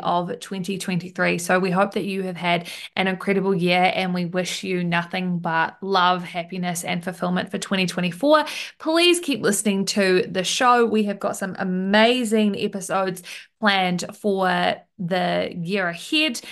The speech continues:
And I'm also just super grateful to you for listening to this show for the past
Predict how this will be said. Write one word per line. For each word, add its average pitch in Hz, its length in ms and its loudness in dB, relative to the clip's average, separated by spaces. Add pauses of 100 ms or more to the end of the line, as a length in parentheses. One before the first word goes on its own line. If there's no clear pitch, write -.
(240)
And 185 260 -2
I'm 190 180 -2
also 196 220 -6
just 175 200 -6
super 185 260 -4
grateful 180 500 -2
to - 280 -2
you 185 280 0
for 185 220 -4
listening 202 440 0
to 190 120 -6
this 175 220 -6
show 196 340 4
for 214 480 2 (220)
the 214 100 -6
past 262 460 -6